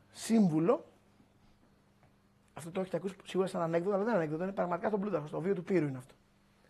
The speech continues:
Είναι ο Πύρος, έχει έρθει δύο από τους Ταραντίνους, όπου του λένε: «Θέλουμε να έρθεις, να αναλάβεις την ηγεσία του Τάραντος,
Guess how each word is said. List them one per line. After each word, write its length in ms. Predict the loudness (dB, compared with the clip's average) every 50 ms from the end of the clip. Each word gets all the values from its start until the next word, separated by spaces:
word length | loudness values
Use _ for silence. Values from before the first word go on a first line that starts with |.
| _ -20 -20 -20 -20 -20 -20 _ _ -20 -20 _ _ _ _ _ _ _ _ _
Είναι 200 | 8 10 12 12
ο 80 | 10 10
Πύρος, 580 | 10 8 8 8 10 8 6 4 0 -10 -20 _ _ _ 8
έχει 240 | 12 12 12 12 8
έρθει 240 | 4 4 4 -2 -2
δύο 200 | 0 2 4 2
από 60 | 2
τους 100 | 2 2
Ταραντίνους, 640 | 0 2 2 0 0 0 0 0 0 -2 -4 -8 -14 -20 -20 -20 _ -20 -20 _ _ _ 2
όπου 220 | 2 2 2 -2
του 100 | -2 4
λένε: 440 | 10 10 10 10 10 6 4 4 2 -4 -16 _ _ _ _ _ -8
«Θέλουμε 340 | 6 10 12 12 12 10 6
να 60 | 4
έρθεις, 460 | 2 0 -2 -2 -2 -2 -6 -14 -20 _ _ _ _ _ _ _ -4
να 140 | 0 4 6
αναλάβεις 340 | 8 10 10 10 8 8 6
την 100 | 0 0
ηγεσία 400 | 0 0 -2 -2 2 2 2 2
του 80 | 6
Τάραντος, 640 | 10 12 12 12 12 10 8 4 2 2 0 -10 -20